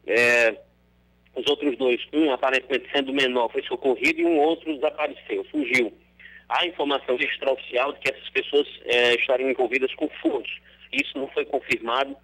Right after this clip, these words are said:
mas a polícia recebeu essa informação. Tenta checar, mas ainda não confirmou. O senhor Aguinaldo Andrade estava indo para Natal para participar de uma, uma consulta médica.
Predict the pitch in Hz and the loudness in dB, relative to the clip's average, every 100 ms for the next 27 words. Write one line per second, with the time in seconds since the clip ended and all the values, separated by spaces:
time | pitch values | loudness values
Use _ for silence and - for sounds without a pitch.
0 | _ _ 113 120 - - 131 135 - 123 | _ _ -8 -4 -4 -4 -4 -2 -2 0
1 | 123 156 - 127 143 135 127 - 123 120 | 0 -2 -4 0 0 2 -4 -8 -8 -8
2 | - 113 - - 147 123 117 - - _ | -8 -16 -12 -6 -6 -4 -8 -10 -20 _
3 | - - 135 - 135 147 - _ _ - | -10 -2 -2 -2 -2 -2 -6 _ _ -6
4 | 123 127 127 127 123 123 131 123 135 - | -2 -2 -2 0 0 0 -2 -4 -6 -6
5 | 98 - _ _ _ _ _ _ _ _ | -6 -8 _ _ _ _ _ _ _ _
6 | - - - 143 143 - 127 127 127 151 | -20 -20 -6 -2 -2 -2 -4 -2 -2 -2
7 | 156 127 107 110 147 135 110 - - - | -2 -4 -2 0 0 0 -10 -18 -20 -20
8 | - - - 135 139 156 175 135 135 120 | -16 -10 -6 -4 -2 -2 -2 -2 0 -2
9 | - 139 151 - 117 123 - - - 131 | 0 0 0 -2 -6 -6 -8 -10 -4 -2
10 | 135 135 127 107 - _ - 113 110 104 | -2 0 0 0 -4 _ -10 -2 -2 0
11 | 131 - 151 160 131 120 117 - - | -2 -2 -6 -4 0 2 0 -4 -20